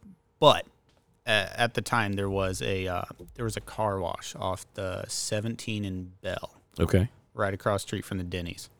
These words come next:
Speaker 2: Yeah.
Speaker 1: That car wash, uh, didn't care if we slept, like, in their covered parking. They had little outlets. So if you're homeless, finding a, an electrical outlet to charge your phone, biggest deal in the fucking world.
Speaker 2: So, so here's the thing.
Speaker 1: <laughs>
Speaker 2: Here's the question.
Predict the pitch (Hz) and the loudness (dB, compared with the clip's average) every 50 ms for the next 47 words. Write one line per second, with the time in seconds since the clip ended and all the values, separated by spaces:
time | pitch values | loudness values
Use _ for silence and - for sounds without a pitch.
0 | _ _ 123 135 - - - - - _ _ _ 120 104 104 113 117 - - 131 | _ _ 4 4 4 2 -6 -18 -20 _ _ _ -2 2 2 2 2 2 2 4
1 | 127 117 110 98 92 87 85 90 - - - - - - - 110 98 92 90 92 | 6 6 6 6 4 2 2 0 -2 -6 -10 -12 -14 -6 -2 -2 0 0 0 -2
2 | - - - _ _ _ _ _ 123 104 - _ _ - 123 135 180 196 196 - | -4 -8 -12 _ _ _ _ _ -20 -20 -20 _ _ -2 0 0 0 -2 -4 -6
3 | - - 165 165 160 170 156 - - 123 107 - - - - 107 101 104 - - | -8 -6 -4 -2 -2 -2 -2 -4 -4 -4 -2 -2 -2 -2 0 0 -2 -2 -2 -4
4 | 107 98 - - 107 104 101 101 98 - - 107 101 107 104 - - 98 98 98 | -6 -6 -4 -4 -6 -4 -4 -4 -6 -8 -10 -8 -8 -8 -8 -6 -6 -6 -6 -4
5 | - 104 101 98 - 104 98 101 101 95 - - 98 98 - - 107 104 107 - | -6 -6 -6 -4 -4 -4 -2 -2 -2 -2 -2 0 -2 -2 0 0 -2 -2 -2 -4
6 | - - 107 98 95 - 123 107 - 104 104 104 113 117 120 123 - - - - | -4 -2 -2 -2 -2 -2 -4 -2 0 0 2 2 2 2 0 0 -2 -6 -10 -12
7 | - - _ _ - _ _ _ 101 98 104 110 107 104 101 95 92 104 - - | -16 -20 _ _ -20 _ _ _ -6 -4 -2 -2 -2 -2 -2 -4 -4 -6 -10 -8
8 | 131 104 95 95 92 90 - - 110 104 101 104 - 110 107 - - - - 107 | -6 -4 -2 -2 -2 -2 -2 -2 0 2 2 2 2 0 -2 -4 -6 -4 0 0
9 | 98 98 98 104 98 - - 98 101 120 143 131 - _ _ _ _ _ _ _ | 0 2 0 -2 -2 0 0 2 2 2 2 0 -2 _ _ _ _ _ _ _
10 | _ _ _ _ - 120 110 - - 107 101 98 95 - - 101 92 92 90 92 | _ _ _ _ -20 -20 -18 -2 0 2 2 2 0 -2 -2 -4 -4 -2 -4 -6
11 | - - - - - - - - - - _ _ - - 117 110 104 107 104 92 | -8 -10 -12 -12 -12 -12 -12 -12 -14 -18 _ _ 8 8 8 10 12 12 12 12
12 | 120 127 117 110 113 98 131 120 87 69 65 - 127 98 143 165 123 - - 95 | 12 12 12 12 10 10 10 8 8 6 2 -2 4 8 10 10 10 8 6 8
13 | 101 120 113 110 110 104 - 117 104 - - 82 78 73 | 10 10 12 10 10 10 10 10 10 10 8 2 0 0